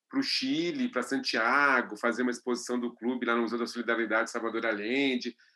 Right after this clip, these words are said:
é, ou mesmo pra Ribeirão Preto, aqui em São Paulo, sabe? Eu, eu tive um esforço de, de levar o clube, né, fazer exposições do clube, é, na garra, na força, assim, assim, não é que tinha verba pra isso, tinha,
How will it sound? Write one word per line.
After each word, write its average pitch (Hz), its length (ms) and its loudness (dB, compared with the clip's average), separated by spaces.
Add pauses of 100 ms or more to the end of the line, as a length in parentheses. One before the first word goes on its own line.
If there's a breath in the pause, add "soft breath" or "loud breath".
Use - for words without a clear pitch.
(160 soft breath)
é, 117 580 2
ou 165 120 0
mesmo 196 220 2
pra 190 100 4
Ribeirão 151 380 4
Preto, 143 520 4
aqui 120 140 -2
em 131 40 -6
São 131 140 -4
Paulo, 135 140 -2
sabe? 147 220 2
Eu, 156 240 -2
eu 156 140 0 (260)
tive 151 180 -2
um 165 80 6
esforço 160 420 4
de, 151 240 0 (240 loud breath)
de 143 80 2
levar 143 300 6
o 156 160 6
clube, 135 640 6
né, 131 220 6
fazer 123 220 2
exposições 139 480 0
do 131 160 0
clube, 139 440 0 (320 soft breath)
é, 120 360 2
na - 160 2
garra, 160 420 4
na 143 140 2
força, 160 420 2
assim, 123 220 0
assim, 120 280 -2
não 120 120 0
é 139 40 -4
que - 80 -10
tinha 160 220 0
verba 107 480 0
pra 101 220 0
isso, 110 400 -4
tinha, 113 340 -2